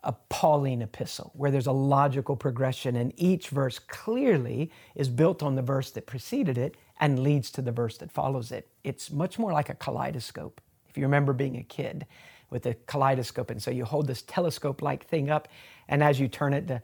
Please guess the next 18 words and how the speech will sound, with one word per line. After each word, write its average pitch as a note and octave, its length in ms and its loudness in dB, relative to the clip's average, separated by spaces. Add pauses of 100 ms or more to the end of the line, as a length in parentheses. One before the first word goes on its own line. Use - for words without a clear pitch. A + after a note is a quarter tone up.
(120)
small C#3 320 2
pieces C3 360 -4
of A2+ 100 -6
colored A#2+ 400 -2
glass A#2+ 600 -6 (200)
or - 80 -10
plastic - 680 -6 (140)
flip D3 460 0
and G2+ 220 -6 (280)
into - 180 -6
different, C3+ 400 -2 (400)
uh, F#2+ 300 -6
shapes - 640 0
and, F#2+ 260 -6
and A#2 160 -4
the A#2+ 40 -4
different C3 380 -4
images. A#2+ 520 -4